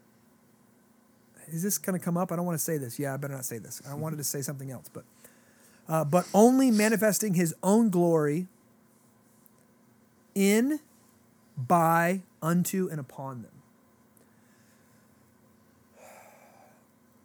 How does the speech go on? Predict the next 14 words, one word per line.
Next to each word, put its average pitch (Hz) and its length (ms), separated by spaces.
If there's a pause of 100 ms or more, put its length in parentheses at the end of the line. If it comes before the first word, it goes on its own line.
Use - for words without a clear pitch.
(640)
So - 220
God 190 600 (160)
has 175 600 (160)
all 160 380 (200)
glory. 143 480 (1300)
Think 190 140
about 190 220
it. 175 140 (380)
Uh, - 120
this, 175 200
this 180 260
analogy 170 580 (500)
l-, 147 200 (180)
consi-, - 420